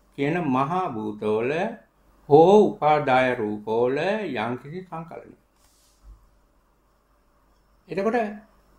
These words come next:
ආන්න ඒක ඇහැට පේන භෞතික වස්තුවේ මහා භූතවල සංකලනය රූප විදිහටත් අනිකුත් නාම ධර්ම ටික තමයි වේදනා, සංඥා, චේතනා, පස්ස, මනසිකාර කියලා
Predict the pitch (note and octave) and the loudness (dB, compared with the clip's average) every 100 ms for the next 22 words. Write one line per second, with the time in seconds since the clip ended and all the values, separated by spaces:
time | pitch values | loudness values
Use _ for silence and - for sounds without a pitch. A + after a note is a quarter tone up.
0 | _ - E3 G3 B3 A3+ F3 F#3+ G#3+ B2+ | _ 2 4 6 4 2 4 4 4 4
1 | B2+ E3+ F#3 G3 G3 G3 F#3+ D#3 - - | 2 2 0 0 0 0 -2 -6 -8 -16
2 | _ _ _ _ _ _ - - B2+ D3+ | _ _ _ _ _ _ -18 -6 2 4
3 | G#3 A#3 A#3 G#3 E3+ D#3+ - C3 A2+ A2+ | 4 2 0 2 2 0 -6 -4 -2 0
4 | D#3+ A3 A3 - - - B2+ F3+ A#3+ A#3 | -2 -4 -6 -14 -20 -8 -2 2 2 2
5 | A#3 G#3+ G#3 F3+ E3 D#3+ C#3 C#3 B2 B2 | 0 -2 0 0 0 -2 -4 -2 -2 0
6 | C3 C3 C3+ C3+ G#3+ A#3+ G#3+ A#2+ G2 G2+ | 0 -2 -4 -2 -2 -2 -2 -6 -6 -10
7 | F#2 - E2+ A2 C3 - _ _ _ _ | -14 -12 -10 -10 -10 -16 _ _ _ _
8 | _ _ _ _ _ _ _ - F3 C4+ | _ _ _ _ _ _ _ -4 -2 0
9 | C4 A#3+ F3+ D3+ D3 C#3+ C#3 C#3 C#3+ C3 | -2 -4 -2 -2 -2 0 0 0 -2 -4
10 | C3+ C#3 D3 F#3 A3 F#3+ D#3+ D#3+ E3 E3 | -6 -4 -4 -4 -2 -2 -2 -4 -6 -4
11 | F3+ F#3+ D#3 D3+ D#3 E3 F#3+ F#3+ D3+ D3 | -4 -4 -4 -4 -4 -4 -6 -4 -4 -4
12 | D#3 D#3+ G3 F#3+ F#3 - F#3 F#3 D#3+ D#3+ | -6 -6 -4 -4 -4 -6 -10 -6 -8 -8
13 | - D3+ D3+ D3+ D#3 A3+ | -6 -4 -4 -4 -6 -6